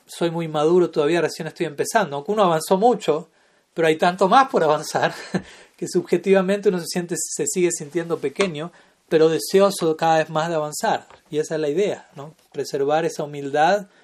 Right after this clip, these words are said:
pero preservar un anhelo por mayor progreso, ¿no? La verdadera humildad <clears throat> se va a ver acompañado,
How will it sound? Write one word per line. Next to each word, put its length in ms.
pero 200
preservar 440
un 120
anhelo 500
por 260
mayor 520
progreso, 540
¿no? 180
La 120
verdadera 420
humildad 640
<clears throat> 1040
se 140
va 80
a 40
ver 120
acompañado, 800